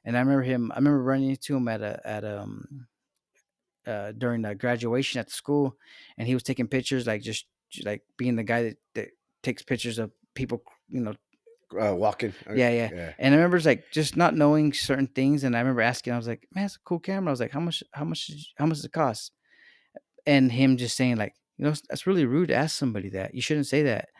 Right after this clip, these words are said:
Speaker 1: And I remember thinking, like, "Damn, I never really thought that that's like a"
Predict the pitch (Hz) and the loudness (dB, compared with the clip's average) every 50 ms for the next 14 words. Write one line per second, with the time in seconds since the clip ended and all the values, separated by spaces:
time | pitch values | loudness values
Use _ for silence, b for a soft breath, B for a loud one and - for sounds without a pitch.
0 | B B B B B B 117 120 123 131 135 139 135 123 - 139 127 117 101 - | B B B B B B 2 4 4 6 6 4 2 2 0 -2 -2 -2 -4 -6
1 | - _ _ _ _ _ _ _ _ - - 165 175 156 123 110 110 123 143 156 | -8 _ _ _ _ _ _ _ _ -12 -8 -6 -6 -6 -6 -6 -6 -6 -4 -2
2 | 151 143 139 135 135 131 123 _ - 123 131 120 - 120 113 _ - 113 113 - | -2 -2 -2 -2 -4 -6 -6 _ -2 -2 -2 -2 -4 -8 -10 _ -6 -6 -6 -6
3 | - 107 104 - 113 113 117 | -8 -8 -8 -8 -10 -12 -12